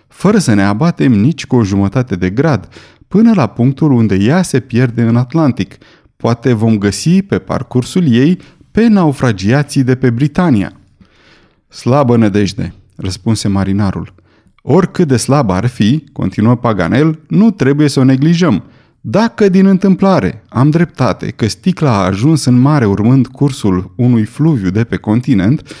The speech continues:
nu se poate să nu dăm de urmele prizonierilor. Priviți, prieteni, priviți harta acestui ținut și am să vă conving până la urmă.”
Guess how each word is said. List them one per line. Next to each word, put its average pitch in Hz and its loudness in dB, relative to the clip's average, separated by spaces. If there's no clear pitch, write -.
nu 220 2
se 233 2
poate 208 -2
să 123 0
nu 151 2
dăm 147 2
de 117 -2
urmele 127 2
prizonierilor. 113 -2
Priviți, 131 -2
prieteni, 101 -4
priviți 143 -2
harta 156 -2
acestui 131 -2
ținut 147 2
și - -4
am 120 2
să 123 -2
vă 117 0
conving 110 0
până 117 -2
la 135 0
urmă.” 156 0